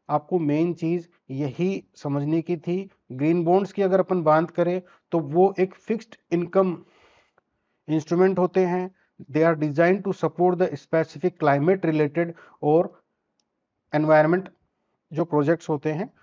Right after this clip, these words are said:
उनके लिए। ठीक है, नेक्स्ट क्वेश्चन पे चलते हैं। नेक्स्ट क्वेश्चन है, recently researchers have spotted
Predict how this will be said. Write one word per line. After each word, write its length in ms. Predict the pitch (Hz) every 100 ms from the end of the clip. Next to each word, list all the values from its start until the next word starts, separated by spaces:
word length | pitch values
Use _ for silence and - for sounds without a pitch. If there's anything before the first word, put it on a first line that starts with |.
| _ -
उनके 320 | 170 151 131
लिए। 300 | 110 113 113 - _ _ _ -
ठीक 180 | 202 285
है, 60 | - _ _ _ -
नेक्स्ट 220 | 151 156
क्वेश्चन 280 | - 160 170
पे 120 | 170
चलते 300 | 175 165 156
हैं। 200 | 180 175 - _ _ -
नेक्स्ट 260 | 151 165 -
क्वेश्चन 320 | 175 - 202
है, 360 | 180 180 196 _ _ _ 143
recently 680 | 165 - 202 208 190 170 180 _ -
researchers 640 | 147 147 180 175 208 214 -
have 280 | 175 180 170
spotted 500 | - 165 170 151 156